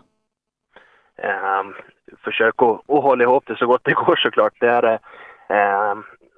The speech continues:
jag tyckte ändå att vi hittade ett, ett bra och stabilt tempo i, i, i Sydsvenskan. Och, eh, försök att, eh, ja, gro vidare på det lite. Eh, det är lite vi har, vi har hittat som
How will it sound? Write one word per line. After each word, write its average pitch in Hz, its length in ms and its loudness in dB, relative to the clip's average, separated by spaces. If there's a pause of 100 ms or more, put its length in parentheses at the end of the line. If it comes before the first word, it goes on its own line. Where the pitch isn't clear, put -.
(240)
jag 127 100 -8
tyckte 143 240 -2
ändå 147 140 2
att 120 80 -6
vi 127 80 2
hittade 127 220 2
ett, - 800 -12
ett - 360 -2
bra 135 200 4
och 120 80 0
stabilt 131 340 0
tempo 117 380 0
i, 104 140 0 (220)
i, 104 140 -10 (500)
i 113 60 -12
Sydsvenskan. 123 500 0 (680)
Och, - 500 -2
eh, 101 540 -2
försök 156 380 0
att, - 280 -2
eh, 127 300 -14 (200)
ja, 147 240 -4 (340)
gro 147 160 2
vidare 147 280 0
på - 100 -4
det 156 120 4
lite. 110 240 0 (280)
Eh, 104 460 -6 (280)
det 135 100 0
är 135 60 4
lite 127 400 0 (120)
vi 127 120 4
har, 117 160 0 (180)
vi 131 80 4
har 127 60 2
hittat 127 280 -4
som 110 200 -4